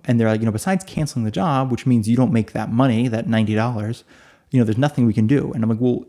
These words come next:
you know, he talk-, he's gonna, he's threatening me with a run-, one-star review unless I change, um, my report." Um, and which, you know, again, you can't do, you cannot,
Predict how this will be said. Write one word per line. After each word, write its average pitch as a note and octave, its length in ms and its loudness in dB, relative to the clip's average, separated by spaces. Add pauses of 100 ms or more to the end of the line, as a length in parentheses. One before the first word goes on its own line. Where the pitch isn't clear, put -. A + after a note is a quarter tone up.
you B2+ 80 -2
know, A2 100 0
he A#2 100 -2
talk-, C3 220 -2
he's B2 180 -2
gonna, A#2+ 160 0
he's A#2 140 -4
threatening B2 260 -2
me A#2 40 2
with A2 80 0
a G#2+ 40 -2
run-, G#2+ 220 0
one-star A#2 500 0
review A2 540 2 (300)
unless A#2+ 320 0
I A2+ 140 -4
change, A2+ 680 -2 (440)
um, G#2 260 -2
my A2 240 0
report." A2+ 600 -2 (500)
Um, B2+ 580 -4 (240)
and A2+ 440 0
which, - 220 -4
you C3 260 -8
know, B2+ 240 -2
again, A#2 360 -4
you A2+ 100 -2
can't - 320 -6
do, A#2+ 80 0
you A#2 140 0
cannot, C3+ 400 -2